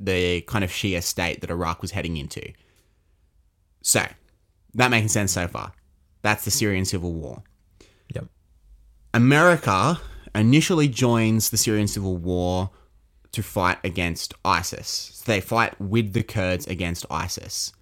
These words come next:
Speaker 2: Is it only the Kurds fighting isis at this point, or are the other two? Like,
Speaker 1: The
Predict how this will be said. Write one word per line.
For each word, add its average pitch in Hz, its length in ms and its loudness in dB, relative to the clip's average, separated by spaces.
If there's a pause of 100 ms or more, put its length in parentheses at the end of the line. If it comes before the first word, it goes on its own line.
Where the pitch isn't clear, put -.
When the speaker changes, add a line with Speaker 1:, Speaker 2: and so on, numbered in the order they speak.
(1800)
Speaker 2:
Is 104 80 -2
it 98 80 0
only 113 200 0
the 98 100 0
Kurds 92 340 -2
fighting 98 320 -2
isis 95 360 -4
at 98 60 -10
this 101 140 -4
point, 143 240 -4
or 104 60 -2
are 92 60 -2
the 87 120 -4
other 90 160 -2
two? 98 300 -8 (720)
Like, 117 140 -4
Speaker 1:
The 110 420 2